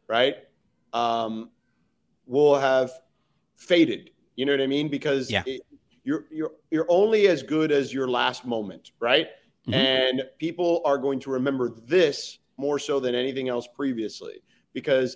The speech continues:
Speaker 1: as people get older, uh, or particularly the stars get younger, they have less of a recollection of what you've done in the past, no matter how many documentaries are out there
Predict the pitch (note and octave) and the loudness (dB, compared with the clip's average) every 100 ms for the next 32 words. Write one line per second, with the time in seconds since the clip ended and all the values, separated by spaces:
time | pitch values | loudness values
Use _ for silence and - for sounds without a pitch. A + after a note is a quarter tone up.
0 | - A#2 A#2+ - C#3 C#3+ D3 C#3+ G3+ F#3+ | -4 -4 -4 -8 -6 -2 0 4 6 4
1 | C#3 B2 C3 - - A#2 A#2 C#3 C3 - | 2 -2 -2 -8 -6 -4 -2 -2 -2 -6
2 | B2 - _ A#2 D3 C#3+ A#2 G2+ - C#3 | -18 -20 _ -18 -10 -6 -4 -6 -2 0
3 | B2+ A#2+ A2 A#2 E3+ F3 B2+ G2 - _ | 0 0 -6 2 4 4 2 -2 -8 _
4 | _ C3 C#3 C3 C3+ D3+ D#3 C#3 C3 B2+ | _ -2 -2 0 0 0 0 -2 0 0
5 | B2 A#2+ A#2+ C3 A#2+ A2+ A#2+ A#2+ G#2+ A#2+ | 0 -2 -2 -4 -8 -6 -6 -6 -4 -4
6 | A2+ A2 A#2 A2 - A2+ A2+ G#2+ C3+ C3 | -4 -6 -4 -4 -6 -8 -6 -4 -2 -2
7 | A#2 G#2+ G#2+ A2+ A#2 A2 G2 G2 F#2 - | -2 -4 -4 -6 -6 -8 -6 -6 -6 -8